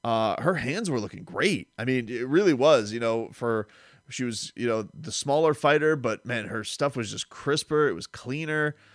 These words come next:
Um, she was hitting a nasty jab on, on Tara and then ends up just at the buzzer hitting her with this absolute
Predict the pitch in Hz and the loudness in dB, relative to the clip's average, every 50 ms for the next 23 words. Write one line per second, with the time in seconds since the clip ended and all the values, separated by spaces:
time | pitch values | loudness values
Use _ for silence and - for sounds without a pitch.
0 | _ _ _ _ - 104 107 107 107 107 107 107 107 107 104 98 67 - - - | _ _ _ _ -8 -4 -2 0 0 0 0 0 0 -2 -4 -6 -10 -12 -10 -8
1 | - 117 107 104 104 - - 139 123 92 110 104 95 104 117 131 143 151 156 147 | -8 -6 -6 -6 -6 -6 -4 -4 -4 -4 -4 -8 -10 -10 -10 -6 -4 -2 -2 -2
2 | - - 120 107 110 127 127 131 131 135 135 131 131 123 92 120 127 113 - - | -2 -4 -6 -2 2 4 6 6 6 6 4 2 0 -2 -2 -2 -2 -2 -2 -2
3 | 131 127 127 127 123 117 104 104 113 117 117 120 127 120 120 107 92 - 107 98 | 0 2 4 4 4 2 2 0 -2 -2 -2 -2 -2 -2 -2 -4 -4 -4 -8 -8
4 | - - - _ - - _ _ _ - 120 135 135 110 110 98 - - 123 120 | -8 -10 -10 _ -20 -20 _ _ _ -4 -2 -2 -2 -2 -4 -8 -4 0 2 4
5 | 131 123 104 92 92 123 120 127 120 113 104 98 - - - - 120 120 123 123 | 4 2 0 -4 -4 -4 -4 -4 -4 -6 -6 -8 -10 -10 -10 -4 -2 0 0 0
6 | - - 107 - - | -2 -4 -10 -10 -12